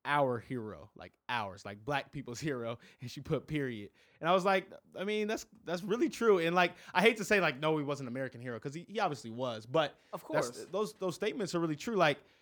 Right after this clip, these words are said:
Speaker 1: he really stood up for black rights more than, like,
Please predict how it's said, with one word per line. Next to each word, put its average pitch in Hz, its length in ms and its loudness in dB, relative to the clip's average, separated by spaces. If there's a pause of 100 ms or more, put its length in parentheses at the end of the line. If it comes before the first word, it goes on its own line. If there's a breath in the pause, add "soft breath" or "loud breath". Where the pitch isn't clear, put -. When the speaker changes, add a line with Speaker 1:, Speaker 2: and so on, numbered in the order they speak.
(140 soft breath)
Speaker 1:
he 240 220 2
really 196 260 6
stood 202 320 4
up 170 300 4
for 151 180 0
black 131 380 0 (220)
rights 123 720 -2
more 127 280 -2
than, 120 260 -6
like, 110 240 -8